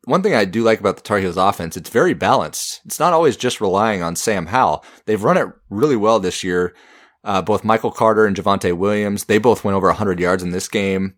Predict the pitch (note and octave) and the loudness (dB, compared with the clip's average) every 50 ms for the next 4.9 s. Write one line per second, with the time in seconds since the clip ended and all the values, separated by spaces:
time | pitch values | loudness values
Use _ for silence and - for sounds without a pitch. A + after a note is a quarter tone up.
0 | _ _ _ - G2 F#2+ D#2+ - - - - G2+ G2 G#2+ G#2 F#2 E2 F2 F#2 G2 | _ _ _ -4 -4 -4 -4 -6 -8 -6 -2 0 0 0 0 0 -2 -2 -4 -2
1 | - G2+ F2+ E2+ - - G2+ F#2+ - - - G2 F#2+ F#2+ F#2+ F#2+ - - - - | -4 -6 -8 -8 -8 -6 -6 -6 -6 -4 -4 -2 -2 -2 -2 -4 -6 -8 -12 -14
2 | - - - - _ _ - - G#2 F#2+ F2 E2+ D#2+ - _ _ _ _ _ _ | -20 -20 -20 -20 _ _ -6 -2 0 2 2 0 -2 -6 _ _ _ _ _ _
3 | _ _ - D3+ E3 F#3 F3+ C3+ C3 C#3+ C3 - - G2 F2+ - F#2+ F2+ E2+ - | _ _ 2 4 4 6 6 6 4 4 4 2 0 -4 -4 -4 -6 -6 -6 -6
4 | - F#2+ E2+ - - - G#2 G2 E2+ E2 E2 D#2+ D2+ - - - - - | -6 -6 -6 -4 -2 0 0 2 0 0 0 0 0 -2 -4 -8 -10 -12